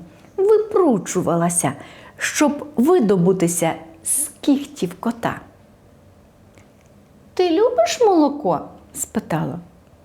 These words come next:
«Молоко як молоко, але сметану дужче люблю». «Ага, ага, сметану.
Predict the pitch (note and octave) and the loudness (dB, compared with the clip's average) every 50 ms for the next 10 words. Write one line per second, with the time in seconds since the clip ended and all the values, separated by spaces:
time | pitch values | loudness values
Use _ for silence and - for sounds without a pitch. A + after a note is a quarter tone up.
0 | - - F#3+ G#3 F3 F3+ E3 E3 D3+ F3 - B3 D#4+ E4 C#4+ A#3+ - G3 F3 E3+ | -8 -2 0 2 2 4 2 2 0 -2 0 2 2 4 4 2 2 2 2 2
1 | D#3 D3 D#3 - - - G#3 B3 C#4 C#4+ C#4+ C#4+ - - - - - - - - | 2 2 -2 -4 -2 0 2 2 2 0 -2 -6 -8 -12 -18 -20 -18 -12 -4 -2
2 | - D#4+ E4+ F4 F4 F4+ F4+ F4+ F4 - - - - - - F4 F4 F#4 F#4 F#4 | 0 2 2 4 4 4 4 2 2 -2 -6 -10 -12 -10 -6 -2 -2 -2 -2 -2
3 | F#4 - A4 A#4 A#4+ B4 G#4+ D#4+ B3 G#3 - - - - - - - - _ _ | -2 0 0 2 2 2 2 0 0 0 -2 -8 -12 -20 -20 -20 -20 -20 _ _
4 | - C#4+ C#4+ - E4+ D#4 C4+ - - - - G3+ G3 F#3+ F#3+ F3+ F3 F#3+ F#3 F3 | -2 0 2 2 2 2 2 0 -2 -2 0 0 2 2 2 2 2 2 2 2
5 | - - - - - - - - - _ - - - - - - - - - D#4+ | 0 -2 -6 -12 -20 -20 -20 -20 -20 _ -20 -20 -20 -20 -20 -20 -16 -10 -6 -6
6 | D#4+ - - - G#4+ F#4 - - E4+ F4 E4+ D#4+ D4+ B3+ G#3+ - - C4+ C4+ C#4 | -6 -6 -4 -4 -4 -4 -2 -2 -2 0 2 2 2 2 2 0 2 2 4 4
7 | C#4+ C#4+ C#4 - - D#4+ E4 E4+ F4+ F#4 F#4+ F#4 E4 D4 C4 A#3+ A#3 A#3 A#3 | 2 0 -4 -4 -2 0 0 2 2 2 2 2 2 2 2 2 0 -2 -4